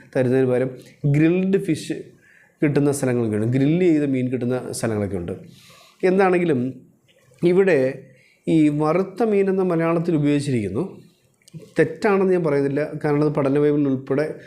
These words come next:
നമുക്ക് തന്നിരിക്കുന്നതാണ്. അത് ആധികാരികമായിട്ട്, ആ, അറിവുള്ള വേദപണ്ഡിതന്മാരായിട്ടുള്ള വൈദികരുടെ മേൽനോട്ടത്തിലാണ്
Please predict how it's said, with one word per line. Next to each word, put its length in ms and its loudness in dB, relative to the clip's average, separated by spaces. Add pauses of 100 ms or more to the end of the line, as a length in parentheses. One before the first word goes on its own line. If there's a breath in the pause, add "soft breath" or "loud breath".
(220 loud breath)
നമുക്ക് 220 2
തന്നിരിക്കുന്നതാണ്. 720 0 (460 loud breath)
അത് 80 2
ആധികാരികമായിട്ട്, 1040 0 (560 soft breath)
ആ, 160 -4
അറിവുള്ള 840 0 (640)
വേദപണ്ഡിതന്മാരായിട്ടുള്ള 1160 0
വൈദികരുടെ 760 0 (140)
മേൽനോട്ടത്തിലാണ് 960 0